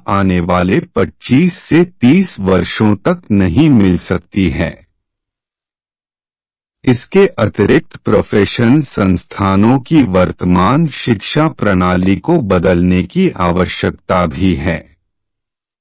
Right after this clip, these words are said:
थ्योरी विषयों में परीक्षा का तुरंत बहिष्कार कर डिग्री डिप्लोमा केवल प्रैक्टिकल परीक्षाओं द्वारा प्रदान किया जाना चाहिए।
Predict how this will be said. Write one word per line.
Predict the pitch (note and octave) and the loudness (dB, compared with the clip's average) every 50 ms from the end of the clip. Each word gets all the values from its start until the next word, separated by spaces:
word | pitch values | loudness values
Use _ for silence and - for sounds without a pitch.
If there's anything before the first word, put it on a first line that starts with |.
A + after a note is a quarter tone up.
| _ _ _ _ _ _ _ _ _ _ _ _ _ _ _ _ _ _ _ _ _ - | _ _ _ _ _ _ _ _ _ _ _ _ _ _ _ _ _ _ _ _ _ -4
थ्योरी | - E3 E3+ F3+ F#3 F#3+ A3 A3 G3 | 2 4 4 6 6 6 6 4 4
विषयों | D#3 A#2 A2 G2+ - - - B2 A#2 A2 | 4 2 2 0 0 0 0 2 2 4
में | A2 A#2 A#2+ D#3 F3 - | 4 4 4 2 0 -2
परीक्षा | _ - G2+ F#2+ F#2+ G2 G2 F2 - - - B2+ B2+ C3+ | _ -2 0 2 2 2 0 0 -4 -4 -2 -2 -2 -2
का | B2 - C#3+ C#3+ D3 | -2 -2 -2 -2 -2
तुरंत | B2+ - - A2+ G2+ G2+ G#2+ A#2+ D#3 D#3 - - | -2 -2 0 0 2 2 2 0 -2 -4 -6 -6
बहिष्कार | G2+ F#2+ F2+ E2 G2 F#2+ E2 - - - - G2+ G2+ A#2 B2 C3 C3+ | -4 -2 0 0 0 -2 -2 -4 -8 -6 -4 -2 0 0 0 -2 -4
कर | - - - C#3 D3 C#3 | -4 -2 0 0 0 0
डिग्री | C3 G2+ G#2 G2+ F2 E2+ G#2 G#2+ A2+ A2+ | -2 -2 -2 -2 0 0 0 0 2 2
डिप्लोमा | B2 C#3+ A#2+ - - A2 G#2+ G#2+ A2 A2+ C#3 E3+ | 2 0 0 -2 -2 0 2 2 4 2 2 2
केवल | F3 F3 - - A2 G2+ F2 E2 G#2 C3+ F3+ | -2 -2 -2 0 0 2 2 2 0 0 -2
प्रैक्टिकल | F3 - - G#2 G2 F2+ - - - G#2+ G2 - - B2+ D3+ F#3 | -4 -4 -4 -2 -2 -4 -4 -4 -4 -4 -4 -2 -2 -2 0 0
परीक्षाओं | F3 - - G#2 G2 F#2+ F#2+ F#2+ F2 - - - A2 F#2+ F#2 F#2 C#3+ F3+ D3+ | -2 -4 -2 -2 0 0 0 -2 -2 -6 -6 -4 -2 -2 0 0 0 -2 -2
द्वारा | A#2+ G#2 F#2+ F#2 F#2 F#2 A#2 E3 | -2 -2 0 0 0 0 -2 -2
प्रदान | E3 - G#2 G2 F#2 D#2+ F#2 F2+ F#2 F#2+ G2+ G#2 | -4 -2 -2 -2 0 0 0 -2 0 -2 -2 -4
किया | G2 - - G#2 G2 F#2+ F2 F2 | -4 -4 -2 0 0 2 2 0
जाना | E2 D#2+ F#2 F2+ E2+ E2+ E2+ E2+ F2 | -2 -2 -2 -2 0 0 -2 -2 -4
चाहिए। | E2+ - F#2 F2+ F2 D2 E2+ F2+ F2 F2 E2 - - | -4 -4 -4 -4 -4 -4 -4 -4 -4 -4 -4 -8 -12